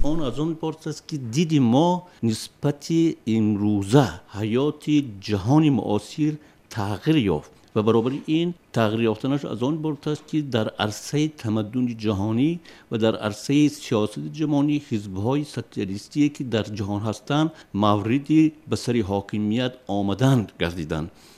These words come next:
که در برنامهٔ آنها لحظه‌های مهمترین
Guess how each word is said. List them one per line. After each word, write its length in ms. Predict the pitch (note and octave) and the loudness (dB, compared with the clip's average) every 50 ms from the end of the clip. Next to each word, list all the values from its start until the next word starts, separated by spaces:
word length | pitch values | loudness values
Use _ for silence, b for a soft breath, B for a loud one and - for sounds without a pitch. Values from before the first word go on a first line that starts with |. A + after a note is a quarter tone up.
| B B B | B B B
که 100 | A#2 G#2+ | -4 0
در 220 | G2+ G#2+ A2 G#2+ | 2 2 2 0
برنامهٔ 580 | G#2+ G2 G#2+ G2+ G#2+ A2 G#2+ G2+ G2+ G#2+ G#2+ - - | 0 0 -2 -2 0 -2 -2 -2 -2 -2 -4 -6 -6
آنها 420 | G2 G2+ G2+ G2+ F#2 A#2 D3 E3+ | -6 -6 -6 -6 -6 -4 -4 -2
لحظه‌های 840 | E3 D3+ A#2+ A2+ A2+ A2 G2 G2+ G#2 A2+ G2+ G2+ A2+ B2+ C#3+ D#3 C3 - - - C3 | 0 0 0 2 0 0 -2 -2 -6 -6 -6 -4 -4 -4 -2 -4 -4 -6 -8 -4 -2
مهمترین 800 | A#2 A#2 - A#2+ A2 G2+ - - - A2 C3+ F#3 F#3 D#3+ B2 | -2 0 0 -2 -4 -4 -4 -2 -2 2 2 2 4 4 2